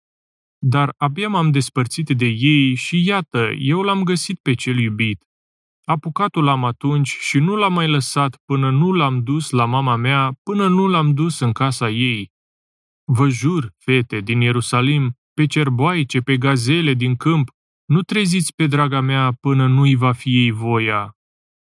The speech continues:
Cine este aceea care se ridică din pustiu ca un stâlp de fum, parcă ar arde smirnă și tămâie, parcă ar arde miresme iscusit gătite? Iată-o, este ea, letica lui Solomon,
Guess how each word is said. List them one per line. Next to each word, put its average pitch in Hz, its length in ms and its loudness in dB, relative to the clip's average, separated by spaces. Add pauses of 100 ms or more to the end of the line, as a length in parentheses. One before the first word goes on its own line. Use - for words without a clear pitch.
(140)
Cine 208 280 -2
este 156 360 0
aceea 127 520 0
care 123 300 -2
se 131 200 -4
ridică 120 500 -2
din 117 200 0
pustiu 120 760 -2
ca - 140 -4
un 151 140 -2
stâlp 165 440 0
de 123 160 0
fum, 123 540 0
parcă 123 300 -2
ar 123 140 0
arde 139 380 0
smirnă 123 680 0
și 123 220 -2
tămâie, 123 600 -2 (240)
parcă 156 280 -2
ar 151 140 0
arde 160 380 0
miresme 127 680 0
iscusit 127 640 -4
gătite? 117 760 -2 (640)
Iată-o, 120 680 0
este 127 360 -2
ea, 175 340 -2 (240)
letica 127 580 -2
lui 120 160 -2
Solomon, 143 680 0